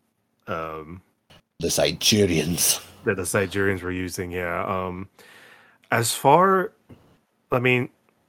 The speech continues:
Speaker 1: you know, I think we both know each other pretty well, and you give us anything Star Wars, and we will just find ways to love it.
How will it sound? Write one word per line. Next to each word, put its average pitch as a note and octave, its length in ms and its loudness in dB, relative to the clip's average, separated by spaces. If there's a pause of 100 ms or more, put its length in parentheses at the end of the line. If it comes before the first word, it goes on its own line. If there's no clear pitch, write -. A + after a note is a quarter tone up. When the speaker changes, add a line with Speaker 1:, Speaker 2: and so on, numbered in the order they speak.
(140)
Speaker 1:
you C#3+ 180 -2
know, G3+ 340 4 (200)
I B2+ 120 4
think F#3 240 2
we D#3 100 8
both C3 280 4
know A#2 140 2
each A#2+ 140 0
other A2+ 180 2
pretty A2 320 0
well, F#2+ 420 0 (440)
and G#2 440 0
you A#2+ 140 0
give D#3+ 200 4
us D3 160 0
anything A#2+ 400 0
Star G2+ 320 0
Wars, A#2 380 2
and G2 360 -4
we A2 120 0
will A2 180 0
just G#2+ 220 -4
find G#2+ 340 0
ways A2 240 2
to G#2 120 -2
love E2+ 220 -6
it. B2+ 220 0